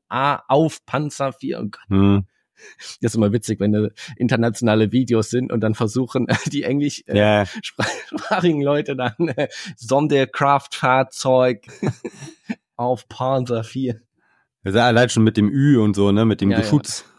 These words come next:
Speaker 2: <laughs> Ja, ist schon mal ganz, ganz lustig zu sehen, so die
Speaker 1: Ja.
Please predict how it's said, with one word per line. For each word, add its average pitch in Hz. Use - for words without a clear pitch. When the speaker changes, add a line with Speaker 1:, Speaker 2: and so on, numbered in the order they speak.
Speaker 2:
<laughs> -
Ja, 110
ist 110
schon 110
mal 110
ganz, 104
ganz -
lustig 120
zu 107
sehen, 110
so 95
die 90
Speaker 1:
Ja. 113